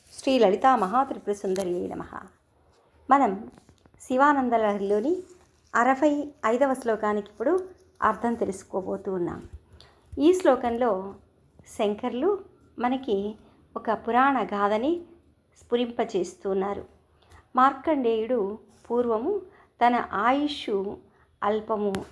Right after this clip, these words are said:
అనే సంగతి తెలుసుకుని మృత్యు భయంతో శివుడిని ఆశ్రయించాడు, శివుడిని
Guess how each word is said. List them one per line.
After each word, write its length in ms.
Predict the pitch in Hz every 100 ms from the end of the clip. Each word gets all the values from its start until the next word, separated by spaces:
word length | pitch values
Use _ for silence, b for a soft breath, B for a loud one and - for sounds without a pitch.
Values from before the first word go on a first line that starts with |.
| -
అనే 200 | 226 214
సంగతి 360 | 214 202 226 233
తెలుసుకుని 640 | 170 185 - 220 302 427 - B B B
మృత్యు 320 | 269 302 339 339
భయంతో 720 | 247 208 196 190 196 185 226 _ _ _ -
శివుడిని 500 | - 254 285 294 277 -
ఆశ్రయించాడు, 840 | 180 - 185 165 - 202 - - _ _ _ _ _ _ -
శివుడిని 560 | - 220 233 269 403